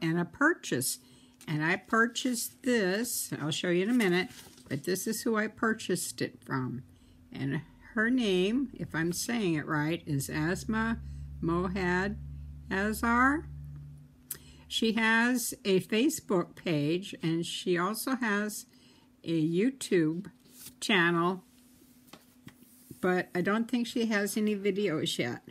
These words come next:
So Asma is from Malaysia, and I'll tell you a little bit about her. And she's a care-,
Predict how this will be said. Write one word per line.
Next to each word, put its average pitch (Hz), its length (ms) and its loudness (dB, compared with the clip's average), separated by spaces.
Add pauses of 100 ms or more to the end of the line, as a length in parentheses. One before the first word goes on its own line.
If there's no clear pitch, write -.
(680)
So 208 320 -2
Asma 254 840 4
is 214 340 2
from 202 460 2
Malaysia, 190 880 2 (640)
and 160 240 -2 (180)
I'll 170 140 2
tell 196 180 2
you 175 180 6
a 160 40 0
little 185 160 0
bit 214 180 0
about 202 320 2
her. 208 260 0 (120)
And 160 200 0
she's 185 300 -2
a 269 80 0
care-, 233 400 2